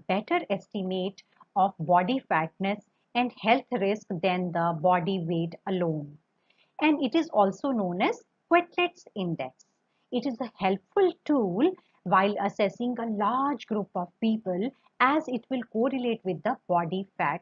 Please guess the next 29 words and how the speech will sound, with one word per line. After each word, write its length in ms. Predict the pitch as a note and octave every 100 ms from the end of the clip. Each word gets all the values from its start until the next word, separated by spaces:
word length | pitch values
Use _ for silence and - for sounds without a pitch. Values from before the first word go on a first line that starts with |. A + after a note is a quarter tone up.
| _
composition. 880 | F3 E3 - E3 F#3+ F3 - C#3 D#3 _ _ _ _ _
But 160 | E4+ F#4 - -
it 160 | D4+ - -
has 240 | C4 D4
a 60 | E4
limitation 720 | C4 B3 D4 D4+ D4 - D#4+ C#4+
that 200 | D4 - -
it 120 | D#4 _
cannot 460 | C4 B3 B3 D#4+ E4+ A3+
distinguish 720 | A3+ A#3 _ C4+ C#4+ E4+ E4
between 540 | - G#3 - A3 A3+ A3+ _ _ _
overweight 640 | C4+ C4+ D4 C#4 D4 D4 - -
due 160 | A3+ A#3
to 180 | A#3+ G3+
obesity 760 | G3 F3 G#3 - - F4+ D4 - _ -
and 240 | A#3 A3 -
overweight 600 | A#3+ B3 C4+ A3+ A#3+ A3+ - _ F#3+
or 140 | G3+
higher 360 | F#3+ G3+ A#3 C#4+
B 280 | G3+ G#3
M 140 | G3+ G3
I 140 | F#3+
due 220 | F3 G3 F3
to 200 | E4+ A4+ _ _
muscular 600 | G3 A3 A3+ - B3 A#3 G#3+
hypertrophy. 1000 | G3+ F3 - F3+ E3+ E3+ D3+ - D#3+ D#3+ _ _ _
Such 220 | - B3 B3
as 220 | A3+ G3+
in 200 | A3